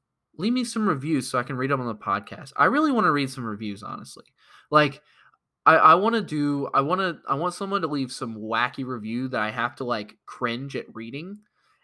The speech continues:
and I think that would make me so happy that I don't know what I would do with myself. But yeah,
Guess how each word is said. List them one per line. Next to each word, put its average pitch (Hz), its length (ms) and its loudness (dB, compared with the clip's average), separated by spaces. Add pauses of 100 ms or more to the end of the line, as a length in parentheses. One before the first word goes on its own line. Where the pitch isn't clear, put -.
and 117 460 -6 (100)
I 135 80 -6
think 156 180 -8
that 156 120 4
would 135 120 2
make 117 360 -4
me 147 260 -6
so 131 360 -2
happy 151 680 -4
that 113 240 -4
I 117 140 0
don't 113 180 -6
know 107 100 -6
what 107 120 -4
I 104 100 -2
would 104 140 -8
do 101 100 -10
with - 160 -18
myself. - 440 -18 (720)
But 262 100 -6
yeah, 339 200 -8